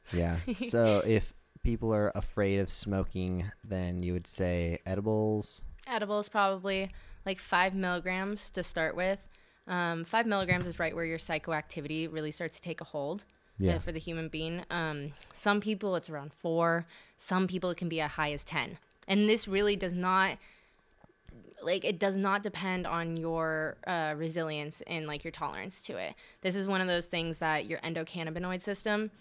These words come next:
Speaker 2: just has different, it's like a lock and key, basically. So you have all these locks inside you.
Speaker 1: Yeah.
Speaker 2: In your brain. And basically when T H C, when C B D goes in, it clicks into place with that lock.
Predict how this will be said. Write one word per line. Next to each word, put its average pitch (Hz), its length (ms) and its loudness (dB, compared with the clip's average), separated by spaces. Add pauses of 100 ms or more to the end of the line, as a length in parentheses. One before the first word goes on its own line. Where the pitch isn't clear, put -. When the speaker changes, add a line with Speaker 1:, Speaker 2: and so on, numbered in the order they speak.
(280)
Speaker 2:
just - 200 0
has 165 220 0
different, 175 360 -6
it's 220 180 0
like 294 120 4
a 302 60 0
lock 180 300 4
and 165 100 -2
key, 156 220 -8
basically. - 460 -10 (580)
So - 120 -2
you 208 160 2
have 247 200 4
all 208 240 4
these 185 420 -4 (380)
locks - 500 -2 (160)
inside 165 440 -4
you. 60 140 -12 (380)
Speaker 1:
Yeah. 92 200 0 (100)
Speaker 2:
In 202 100 -2
your 170 100 -4
brain. 165 260 -8 (720)
And 180 100 -4
basically 208 420 0
when 190 180 0
T - 180 -4
H 214 180 0
C, 202 220 -2
when 180 140 -4
C 214 200 -8
B 208 100 -4
D 196 160 -2
goes 190 260 -2
in, 202 240 0 (440)
it - 160 -4
clicks - 340 -2
into 247 160 0
place 180 300 -2
with 180 160 -6
that 165 200 -2
lock. - 340 -4